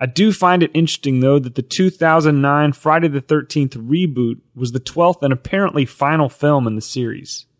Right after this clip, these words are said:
Friday the Thirteenth Thirteen just seems like such a missed opportunity.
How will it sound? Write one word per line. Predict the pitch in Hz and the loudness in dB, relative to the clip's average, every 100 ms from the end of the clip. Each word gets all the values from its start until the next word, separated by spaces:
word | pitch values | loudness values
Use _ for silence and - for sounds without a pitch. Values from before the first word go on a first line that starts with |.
| _ _ | _ _
Friday | - 175 202 | -2 2 4
the | 170 | 2
Thirteenth | 147 165 170 - 180 170 _ _ | 2 0 0 0 -2 -2 _ _
Thirteen | - 170 _ - 160 127 | -2 -2 _ -4 -2 -2
just | 113 139 - | -4 -6 -2
seems | 156 143 | -2 0
like | 131 120 | -2 -6
such | - 147 143 | -6 -6 -4
a | |
missed | 120 135 - 123 | -2 -4 -4 -6
opportunity. | 123 113 110 92 - | -6 -8 -10 -10 -14